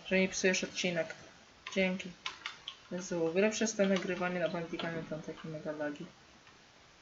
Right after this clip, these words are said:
Nie wiem, ogóle za pół, za pół miesiąca, w lipcu będę miał nowy komputer. Ojej, oj, ale bym się wtedy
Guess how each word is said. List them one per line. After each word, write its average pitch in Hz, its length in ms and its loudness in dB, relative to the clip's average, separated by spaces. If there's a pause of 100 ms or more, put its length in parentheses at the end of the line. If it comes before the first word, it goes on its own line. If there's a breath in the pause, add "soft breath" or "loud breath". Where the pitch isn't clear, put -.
(760)
Nie 196 120 6
wiem, 196 120 6
ogóle 240 440 8
za 233 120 6
pół, 247 360 2 (640 loud breath)
za 220 140 -2
pół 226 260 0
miesiąca, 202 560 4
w 190 60 2
lipcu 208 360 2
będę 196 260 4
miał 190 200 2
nowy 180 220 0
komputer. 175 720 -4 (220)
Ojej, 165 400 -2
oj, 156 240 -2
ale 160 200 -2
bym 160 200 -8
się - 100 -6 (200)
wtedy 180 180 -6